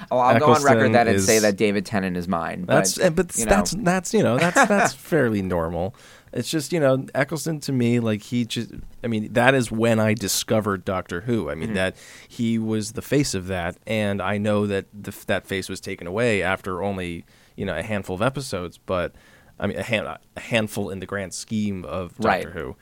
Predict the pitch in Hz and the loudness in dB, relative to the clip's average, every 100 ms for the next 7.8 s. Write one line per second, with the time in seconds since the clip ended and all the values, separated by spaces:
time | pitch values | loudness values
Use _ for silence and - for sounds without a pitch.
0 | - - - _ - - 110 104 104 _ | -20 -20 -20 _ -16 -2 0 2 0 _
1 | _ _ - 107 101 95 107 120 143 139 | _ _ -12 -10 -8 -10 -10 -6 -6 -6
2 | 131 123 135 135 135 - 117 110 113 110 | -8 -2 -2 0 -4 -2 0 2 2 2
3 | 113 110 107 104 98 - 101 - - - | 2 0 -2 -4 -4 -6 -6 -6 -12 -18
4 | - - 107 98 104 98 - - - 104 | -20 -10 -10 -8 -8 -8 -10 -8 -4 -2
5 | 101 - 107 104 - 98 95 95 95 98 | -2 -4 -2 -2 -4 -6 -6 -8 -8 -6
6 | 92 107 113 107 107 104 101 101 101 95 | -6 -6 -4 -4 -2 -2 -2 -4 -4 -6
7 | 92 95 98 101 95 - 87 | -6 -6 -6 -6 -10 -8 -8